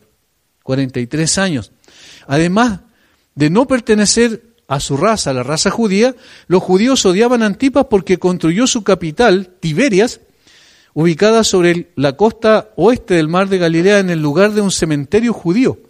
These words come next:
profanándolo, por lo tanto. Para ellos era muy fuerte eso. Y como este no era un judío judío, entonces para ellos era un hombre detestable. Sin embargo, no tuvieron problema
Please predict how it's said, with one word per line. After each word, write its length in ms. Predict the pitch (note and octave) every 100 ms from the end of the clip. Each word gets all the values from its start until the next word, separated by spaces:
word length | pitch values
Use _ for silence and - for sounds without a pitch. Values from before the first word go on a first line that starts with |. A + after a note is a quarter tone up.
| _ _ _ _ _ -
profanándolo, 840 | D3+ - C3+ D#3 F#3 F3 F3 D3+ _ _ _ _ _ _
por 140 | C#3+
lo 100 | C#3
tanto. 360 | C3 B2+ A2+ A2 _
Para 220 | A#2 A#2+
ellos 240 | C#3 C#3+ C3
era 140 | C3
muy 300 | A#2 C3+ D3+ C#3+
fuerte 400 | _ E3 D#3+ C#3
eso. 180 | B2+ - _ _ _ _ _ _ _ _
Y 60 | C3+
como 200 | E3 G3
este 220 | G#3+ F#3
no 120 | E3
era 120 | G#3+
un 80 | A3
judío 520 | - F3 E3 A#3+ F3+
judío, 480 | C#3 D#3 E3 G#3+ C4+ _ _ _ _ _ _ _ _
entonces 600 | C#3+ C#3 F3+ F3 F#3 - _ _ _ _
para 240 | - D3 D#3
ellos 300 | E3+ D#3+ E3
era 380 | D#3 D#3 C#3+ -
un 160 | C#3+
hombre 480 | D3 D#3 C#3+ C#3+ C3+ -
detestable. 760 | C3 B2 A2+ - F3 D#3 B2+
Sin 300 | B2 - B3
embargo, 720 | D#4 D#4+ G#3+ C#3 C#3 F3 A#3+ _ _ _ _ _ -
no 180 | C#3 E3
tuvieron 320 | D3+ D#3+ E3
problema 640 | D3 B2 C3 C#3+ C#3+ D3